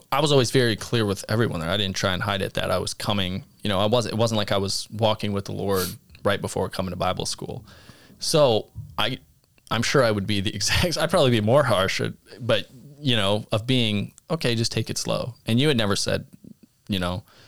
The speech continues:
"You guys can't ever see each other," or nothing. It was just, "Hey, just take it slow, hang out in groups. You don't need to be, like, exclusive, and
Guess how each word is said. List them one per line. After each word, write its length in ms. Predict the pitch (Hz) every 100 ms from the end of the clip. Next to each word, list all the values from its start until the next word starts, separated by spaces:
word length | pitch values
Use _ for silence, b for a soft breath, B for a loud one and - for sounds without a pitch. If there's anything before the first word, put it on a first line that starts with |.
| b b b -
"You 120 | 104
guys 180 | 101 90
can't 200 | 104 92
ever 120 | 90
see 160 | - 104
each 120 | 92
other," 200 | 101 95
or 40 | 92
nothing. 240 | 95 98
It 40 | 104
was 140 | 107
just, 160 | 110 -
"Hey, 320 | 107 95 139 - _ -
just 280 | 117 110 - _ _ _ _ _
take 180 | 120 123
it 60 |
slow, 340 | 131 120 110 107 -
hang 160 | 113
out 120 | 120 127
in 60 |
groups. 520 | 110 98 98 - - -
You 100 | 101
don't 180 | 98 95
need 140 | 95
to 40 |
be, 200 | 95 98 101
like, 240 | 101 -
exclusive, 720 | - - 107 98 - 101 98
and 240 | 92 92